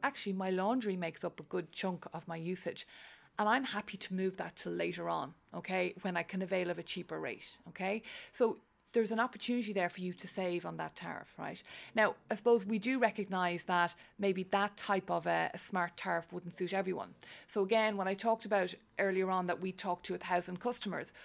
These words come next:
we asked them about their lifestyle and how they use electricity and looked at how,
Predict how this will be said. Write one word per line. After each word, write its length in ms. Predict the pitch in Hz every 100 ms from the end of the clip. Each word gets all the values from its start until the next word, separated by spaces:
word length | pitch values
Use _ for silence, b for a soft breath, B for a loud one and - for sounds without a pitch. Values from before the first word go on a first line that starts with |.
| B
we 100 | -
asked 360 | 220 226 233 -
them 300 | 208 202 190
about 300 | 156 180 180
their 140 | 180
lifestyle 720 | 175 180 185 - 190 175 165 160
and 160 | 175 175
how 180 | 175 196
they 80 | 190
use 240 | 180 180
electricity 720 | 175 175 - 170 - 175 160 - B B B
and 160 | 190 196
looked 180 | 202
at 80 | 202
how, 520 | 180 208 202 202 196